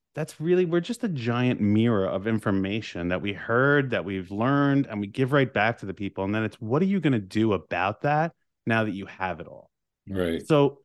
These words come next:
Speaker 1: if they're not gonna be happy in that, and I'm not saying you're excited about it, but happy, like, "Okay, I've uncovered this, now I have to do something about it,"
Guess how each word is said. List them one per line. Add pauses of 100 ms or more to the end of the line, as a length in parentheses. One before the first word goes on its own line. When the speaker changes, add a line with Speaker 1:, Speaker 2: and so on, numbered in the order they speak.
(100)
Speaker 1:
if
they're
not
gonna
be
happy
in
that, (640)
and
I'm
not
saying
you're
excited
about
it,
but
happy,
like,
"Okay,
I've
uncovered
this,
now
I
have
to
do
something
about
it,"